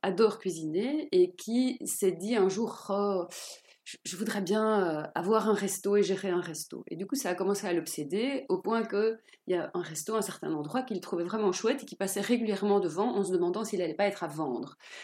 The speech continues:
Euh, parce qu'il se voyait se lancer là-dedans. Et puis, euh, bah, il avait certaines frustrations parce que <laughs> ce resto n'était pas à vendre. Et du coup, il s'est dit, « Ben tiens, euh, et si je commençais déjà un tout petit peu ? » Et un jour par semaine, maintenant,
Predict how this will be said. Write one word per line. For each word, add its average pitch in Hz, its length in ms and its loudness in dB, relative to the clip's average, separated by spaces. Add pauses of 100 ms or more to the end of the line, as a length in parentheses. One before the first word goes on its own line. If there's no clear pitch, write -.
(380)
Euh, 190 280 8 (100)
parce 196 180 2
qu'il 240 260 4
se - 120 0
voyait 165 600 2
se 170 160 -2
lancer 170 280 -2
là-dedans. 156 500 -6 (560)
Et 220 140 0
puis, 294 480 2
euh, 170 440 -4
bah, - 200 0
il 220 220 0
avait 202 120 2
certaines 196 320 -2
frustrations 190 520 -2
parce - 120 -2
que 220 140 0
<laughs> - 160 -8
ce - 160 -4
resto 196 280 -2
n'était 220 200 0
pas 170 220 0
à 147 40 -2
vendre. 190 400 -2 (520)
Et 226 100 4
du 226 140 6
coup, 294 120 6
il 302 80 8
s'est 254 160 2
dit, « 311 140 6
Ben 226 180 4
tiens, 320 580 0
euh, 180 360 4 (260)
et 240 80 4
si 320 460 8
je 208 160 0
commençais 220 440 0
déjà 214 540 0
un - 140 6
tout 254 160 0
petit 208 260 -6
peu ? » 170 320 2 (120)
Et 190 200 2
un 208 140 0
jour 311 240 -4
par 220 140 -6
semaine, 175 440 -2
maintenant, 175 540 -2